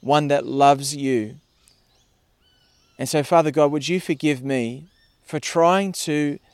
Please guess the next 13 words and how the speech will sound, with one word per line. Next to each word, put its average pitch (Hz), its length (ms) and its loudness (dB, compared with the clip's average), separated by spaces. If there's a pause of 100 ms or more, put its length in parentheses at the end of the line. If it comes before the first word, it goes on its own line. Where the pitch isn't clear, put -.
(420)
be 147 120 -2
something 143 580 -2
that 127 120 -2
I'm 131 400 -2
unable 135 760 -4 (580)
to 139 140 0
achieve, 120 540 -4
trying 175 280 0
to 185 60 -4
be 151 200 -2
the 131 140 -4
good 139 280 -6
person 120 580 -6